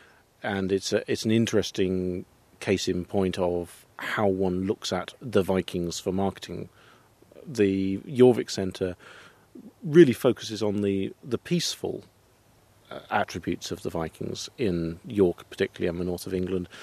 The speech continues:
So the settlement, the trading,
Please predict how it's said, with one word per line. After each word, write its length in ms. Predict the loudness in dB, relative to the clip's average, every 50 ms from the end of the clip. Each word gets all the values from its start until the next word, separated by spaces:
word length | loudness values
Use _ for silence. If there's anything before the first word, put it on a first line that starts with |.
| -20 -18 -10
So 180 | -4 -2 -2
the 100 | -2 -2
settlement, 840 | -2 -2 -2 -2 -2 -2 -4 -4 -2 0 0 0 0 -2 -4 -8 -12 -14 -16 -20 -20 -20 -20 _ -6
the 80 | -4
trading, 840 | -4 -2 2 4 6 6 6 6 6 6 6 6 6 2 0 -2